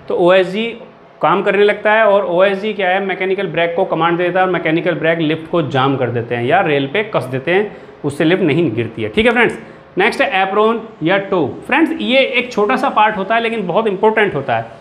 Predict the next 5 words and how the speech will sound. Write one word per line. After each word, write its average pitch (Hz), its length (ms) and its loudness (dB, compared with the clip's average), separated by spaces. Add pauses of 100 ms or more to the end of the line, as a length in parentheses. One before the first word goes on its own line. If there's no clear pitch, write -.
(400)
होता 220 240 4
क्या 240 140 2
है, 254 360 -2 (300)
लिफ्ट 202 420 0
कार, - 720 0